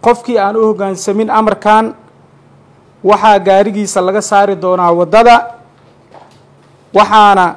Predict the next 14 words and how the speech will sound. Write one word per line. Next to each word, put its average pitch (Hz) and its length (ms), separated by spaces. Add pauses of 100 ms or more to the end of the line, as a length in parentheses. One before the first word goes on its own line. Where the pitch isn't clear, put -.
(120)
lagala 185 340
noqon 202 280
doonaa 180 280
sharciyadda 190 640 (1200)
gaadiidka 185 520
uu 180 140
leeyahay. 156 380 (1400)
Fadlan, 240 480 (800)
walaal, 220 400
gaarigaaga 196 640
samayso, 196 640 (1120)
gaarigaaga 196 680
samayso 190 680 (880)
nal 220 460